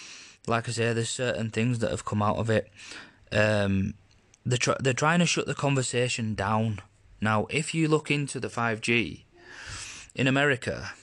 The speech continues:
the Congress have, like, meetings over there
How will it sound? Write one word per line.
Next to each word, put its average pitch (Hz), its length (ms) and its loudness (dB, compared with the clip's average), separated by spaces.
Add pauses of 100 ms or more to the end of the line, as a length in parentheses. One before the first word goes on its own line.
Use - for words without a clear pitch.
(260)
the 104 140 -6
Congress 135 460 0
have, 104 140 -2
like, 95 240 -2
meetings 101 600 2 (400)
over 98 240 2
there 85 360 -2